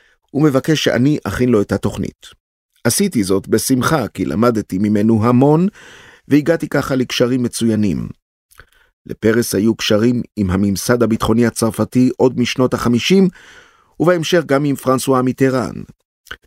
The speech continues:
מיטראן היה מגיע אז להרבה ביקורים בישראל, ממש בן בית. הוא היה מגיע לסופי שבוע ונעלם עם בחורה. הוא ניסה איזה שבע עשרה, שמונה עשרה פעמים בערך להיות נשיא צרפת,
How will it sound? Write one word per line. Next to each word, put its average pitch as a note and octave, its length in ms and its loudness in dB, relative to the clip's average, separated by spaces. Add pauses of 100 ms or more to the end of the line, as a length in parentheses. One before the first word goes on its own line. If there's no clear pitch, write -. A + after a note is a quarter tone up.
(520)
מיטראן D#3+ 340 2
היה A#2+ 180 2
מגיע A#2+ 340 2
אז B2 120 -2
להרבה B2 360 2
ביקורים A#2 460 0
בישראל, A2 520 2
ממש D3+ 360 0
בן C3+ 260 0
בית. F#2+ 460 -6
הוא A#1+ 120 -8
היה F2 100 -2
מגיע G#2 400 0
לסופי A2 420 -2
שבוע D3 460 2
ונעלם C#3+ 560 0
עם D#3+ 160 0
בחורה. G#2 580 0 (1120)
הוא C#3 100 0
ניסה D#3 420 0
איזה G#2+ 500 0
שבע - 420 -4
עשרה, F#2 440 -2
שמונה C#2+ 480 -4
עשרה G2+ 280 -4
פעמים G#2 480 2
בערך G#2 400 0
להיות G#2+ 260 0
נשיא G2+ 260 -2
צרפת, C#3+ 500 -2